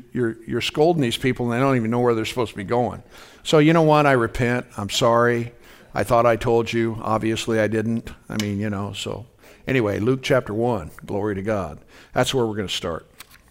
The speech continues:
Hallelujah. All right. Let's pray together. Father, we thank you for this time that we have together this evening in the Word. Grateful, Father God, for that which you have made known to us.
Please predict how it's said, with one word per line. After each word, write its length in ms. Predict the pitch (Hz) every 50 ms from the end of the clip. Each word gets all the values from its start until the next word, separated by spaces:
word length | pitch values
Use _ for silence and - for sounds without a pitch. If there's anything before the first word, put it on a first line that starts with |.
| - - - - _ _ _ - - - _ - - - - - - - - - - - -
Hallelujah. 680 | - 120 131 135 131 127 123 110 98 90 78 78 - - - - - -
All 160 | - 143 139 123
right. 300 | 110 95 80 71 - - - _ _ _ _ - - -
Let's 140 | - 233 -
pray 240 | - - 214 175 147
together. 380 | 135 113 95 104 87 80 85
Father, 320 | - - 190 190 196 185 180
we 140 | 185 226
thank 340 | 220 - 185 175 180 170 -
you 80 | 143 127
for 120 | - -
this 220 | 117 123 120 - -
time 320 | - 139 131 131 139 135
that 100 | 127 120
we 140 | 107 110 117
have 220 | 123 123 123 113
together 400 | - 107 104 117 117 117 117 113
this 240 | 104 110 104 - -
evening 340 | 131 131 123 123 120 120 120
in 160 | 123 120 117
the 60 | 117
Word. 560 | 107 104 110 117 123 127 135 147 147 156 147 - - - - - - - - _ _ -
Grateful, 380 | - 120 123 127 123 - 131
Father 360 | 120 - - 131 123 123 123 117
God, 300 | 104 127 123 127 127 123
for 140 | - 123
that 240 | 113 123 123 123 -
which 220 | 123 123 120 - -
you 140 | 131 135 131
have 240 | - 135 123 120 117
made 340 | 120 127 131 135 127 123
known 540 | 120 123 127 127 139 147 156 143 131 110 107
to 280 | - - - 113 95 90
us. 640 | 73 - - - - - - - - - - -